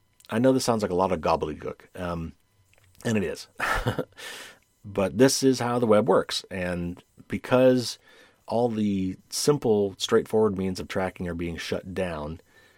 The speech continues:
these ad tech companies are s-,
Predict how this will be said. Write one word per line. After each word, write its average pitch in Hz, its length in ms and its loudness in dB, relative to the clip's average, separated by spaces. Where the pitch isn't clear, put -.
these 90 460 -6
ad 139 220 -4
tech - 180 -4
companies 85 400 -8
are 82 140 -4
s-, - 180 -8